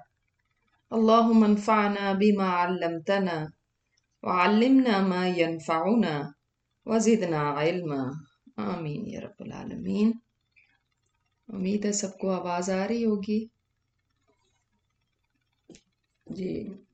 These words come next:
मिक्सलर पे भी आवाज़ आ रही है?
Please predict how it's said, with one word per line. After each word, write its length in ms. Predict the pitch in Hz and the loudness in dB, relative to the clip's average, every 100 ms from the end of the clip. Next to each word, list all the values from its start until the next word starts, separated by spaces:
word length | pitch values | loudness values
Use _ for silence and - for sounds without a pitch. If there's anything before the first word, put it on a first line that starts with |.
| _ _ _ _ _ _ _ | _ _ _ _ _ _ _
मिक्सलर 400 | 196 196 202 202 208 | -12 -8 -6 -6 -2
पे 120 | 214 | -2
भी 140 | 208 208 | 0 0
आवाज़ 380 | 196 185 190 | -2 -4 -6
आ 100 | 202 202 | -6 -6
रही 200 | 240 | -6
है? 80 | 339 | -6